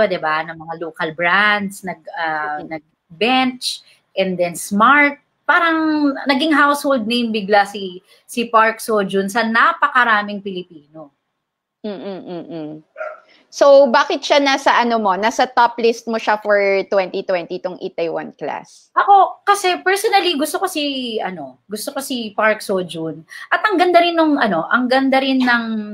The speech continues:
Speaker 1: ng kwento ng Itaewon Class. It's about,
Speaker 2: Mm-mm.
Speaker 1: parang, ano eh, um,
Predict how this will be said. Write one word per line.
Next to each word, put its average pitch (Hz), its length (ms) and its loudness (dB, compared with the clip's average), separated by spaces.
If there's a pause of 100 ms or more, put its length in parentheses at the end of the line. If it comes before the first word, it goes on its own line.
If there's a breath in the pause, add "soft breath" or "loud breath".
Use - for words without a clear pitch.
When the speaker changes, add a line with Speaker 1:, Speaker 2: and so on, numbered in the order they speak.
(120)
Speaker 1:
ng 240 160 0
kwento 214 400 0
ng 196 240 -2
Itaewon 190 480 -2
Class. 160 400 -6
It's 233 160 -4
about, 233 560 4
Speaker 2:
Mm-mm. 208 160 -12 (160)
Speaker 1:
parang, 247 800 2
ano 226 160 -2
eh, 175 400 -6 (1120)
um, 190 960 0